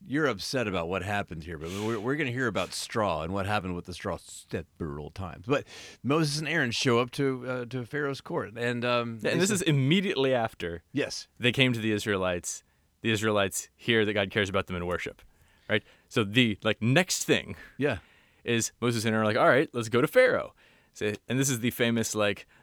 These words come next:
Speaker 2: "Thus says Yahweh, let my people go." And Pharaoh has the perfect response, which is, "What's a Yahweh?"
Speaker 1: Yeah. <laughs>
Speaker 2: Which, to be fair,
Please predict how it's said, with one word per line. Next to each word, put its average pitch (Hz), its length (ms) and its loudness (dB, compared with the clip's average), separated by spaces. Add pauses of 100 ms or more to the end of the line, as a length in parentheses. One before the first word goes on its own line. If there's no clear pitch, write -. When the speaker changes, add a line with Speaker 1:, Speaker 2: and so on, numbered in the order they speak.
Speaker 2:
"Thus 180 220 4
says 208 400 4
Yahweh, 202 460 2
let 202 240 2
my 247 200 0
people 233 260 2
go." 220 640 4 (800)
And 117 140 0
Pharaoh 139 520 4
has 123 320 0 (260)
the 123 100 -2
perfect - 640 -10
response, - 500 -12 (160)
which - 180 -2
is, 110 300 4 (1400)
"What's - 280 -6
a 165 80 -6
Yahweh?" 123 520 -8 (120)
Speaker 1:
Yeah. 127 140 4
<laughs> - 1700 2 (680)
Speaker 2:
Which, 202 260 8 (100)
to 220 140 4
be 254 120 6
fair, 104 380 4